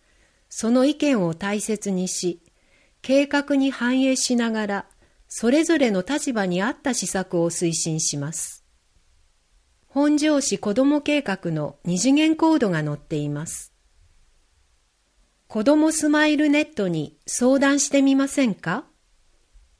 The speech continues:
埼玉県子ども安全課、電話零四八八三四八七五五。子どもスマイルネットは、子ども、原則十八歳未満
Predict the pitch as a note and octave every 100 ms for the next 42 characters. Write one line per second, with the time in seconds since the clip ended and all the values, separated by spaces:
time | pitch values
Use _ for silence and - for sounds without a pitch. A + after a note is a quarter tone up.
0 | _ - B3+ C#4+ C#4+ D4 C#4+ D4 F#3+ E3+
1 | E3 G#3 A#3 B3+ A#3+ A3+ A3+ G#3 G3 G3
2 | - F3+ F3 - _ _ _ _ _ -
3 | F#3 G#3+ A3+ G#3+ G3 F3 _ _ - G3
4 | C4+ D4+ D#4 D4+ G3 F3 F3 - F3+ E3+
5 | _ _ - F#3+ - - - D4+ A#3 E3+
6 | F#3 E3 D3+ - _ - F#3 - D4+ D4+
7 | A3+ D3 D3 F#3+ F#3+ F3 D#3 - _ _
8 | _ _ _ _ _ _ _ _ _ _
9 | _ _ _ _ - - A3 D4 D#4 D4+
10 | C#4+ D4 D4 C#4+ C#4 C#4 C#4+ E3+ D3 C#3
11 | _ _ _ - F#3+ A3 A3 G3+ F#3 -
12 | _ _ _ _ _ _ _ E3+ A3 B3
13 | - B3 A#3+ G3+ A#3+ C#4 C#4 D4 - C#4
14 | C4+ C4 A#3+ F3 C#3